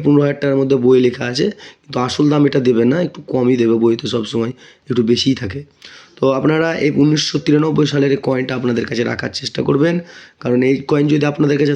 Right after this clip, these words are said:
থাকে তো আমাকে কমেন্ট করে জানাবেন কোথায় কীভাবে বিক্রি করতে হয়, সব আপনাদেরকে বলে দেবো। তো চলেন আরেকটা যে, আরেকটা কয়েন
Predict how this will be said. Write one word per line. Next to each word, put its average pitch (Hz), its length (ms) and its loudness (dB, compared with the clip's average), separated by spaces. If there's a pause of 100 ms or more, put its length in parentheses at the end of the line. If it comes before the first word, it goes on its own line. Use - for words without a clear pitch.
(100)
থাকে 143 220 -2 (500)
তো 127 100 2 (420)
আমাকে 139 280 0
কমেন্ট 156 280 0
করে 160 180 4
জানাবেন 156 320 0 (100)
কোথায় 151 280 0
কীভাবে 143 260 2 (100)
বিক্রি 139 280 0
করতে 147 200 -2
হয়, 139 220 0
সব 135 200 2
আপনাদেরকে 117 400 0 (100)
বলে 117 200 0
দেবো। 147 160 -8 (540)
তো - 60 -10 (100)
চলেন 156 220 0 (120)
আরেকটা 170 280 -6 (200)
যে, 175 80 2 (1080)
আরেকটা 170 280 -4 (120)
কয়েন 202 160 0